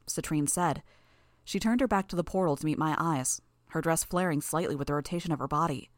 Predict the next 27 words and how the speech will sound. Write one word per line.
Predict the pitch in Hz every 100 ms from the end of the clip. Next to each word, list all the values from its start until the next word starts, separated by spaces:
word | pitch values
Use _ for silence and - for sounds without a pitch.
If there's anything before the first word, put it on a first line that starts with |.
| _ _ _ _ _ _ _ _ _ _ _ _
"Power | - 185 214 226
isn't | 180 185 -
magical," | 147 156 151 - 113 - _ -
I | -
said. | - 131 127 - _ _ _ -
"It | 165
creates | 185 180 208
as | 190
many | 175 160
problems | - 175 175 151
as | 139
it | -
solves." | - 160 165 120 - - _ _ _ _ _ _ _ _ _ _ _ _ _ _ -
"Power | - 254 311
is | 339 -
less | 233
a | 226
thing | - 202
unto | 190 180 185
itself | 170 - 220 175 -
than | 160
it | 165
is | 160
a |
journey." | 156 - 180 170 123 - _ _ _ _ _ _ _ _ _ _ _ _ _ -
"To | -
where?" | 143 131 151 196 123 -